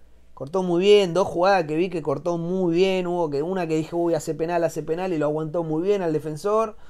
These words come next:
al, al delantero, perdón. Vamos a poner un seis y medio a, a Aguilar, muy pasado. Eh, Sánchez Miño, como dije, tuvo dos jugadas ahí que vi,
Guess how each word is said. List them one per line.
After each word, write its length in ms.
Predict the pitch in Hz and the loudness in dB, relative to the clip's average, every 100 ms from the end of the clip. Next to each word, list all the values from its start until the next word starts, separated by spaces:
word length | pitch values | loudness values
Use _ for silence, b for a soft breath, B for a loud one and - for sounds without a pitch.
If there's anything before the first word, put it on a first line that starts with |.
| b b b 156 | b b b -4
al, 220 | 143 143 | -2 0
al 200 | 139 147 | 2 2
delantero, 580 | 143 147 156 165 202 156 | 2 0 0 0 0 2
perdón. 360 | 156 185 214 - b b b b b b - - | 0 -2 -4 -12 b b b b b b -20 -12
Vamos 180 | 196 196 | -2 0
a 20 | |
poner 160 | 196 185 | 0 -2
un 80 | 175 | 0
seis 260 | 190 185 | -2 -2
y 60 | 185 | -4
medio 340 | 160 135 127 | -4 -2 -2
a, 440 | 123 123 131 127 110 | 0 0 -2 -4 -6
a 160 | 95 | -6
Aguilar, 340 | 135 160 196 196 | -4 2 2 2
muy 300 | 170 202 175 | 0 0 0
pasado. 480 | 143 147 131 113 - - B B B B B B B - | -2 -4 -6 -6 -16 -20 B B B B B B B -2
Eh, 840 | 170 170 170 160 160 160 160 160 139 - | 2 4 2 2 0 0 -2 -4 -6 -8
Sánchez 340 | - 202 180 196 | 0 0 2 0
Miño, 480 | 254 247 233 220 - - - _ - - - _ - - - - - | 0 4 4 2 -4 -20 -20 _ -20 -20 -20 _ -20 -20 -20 -20 -8
como 200 | 135 156 | -2 2
dije, 380 | 170 - 107 - - - - _ - - _ - | 2 -2 -12 -16 -20 -20 -20 _ -20 -20 _ -4
tuvo 460 | 208 208 202 196 | 6 8 8 8
dos 180 | 185 202 | 6 2
jugadas 440 | 196 202 208 190 180 | 4 4 6 4 0
ahí 180 | 196 | -2
que 160 | 180 180 | 0 0
vi, 400 | 196 220 220 | 0 -4 -6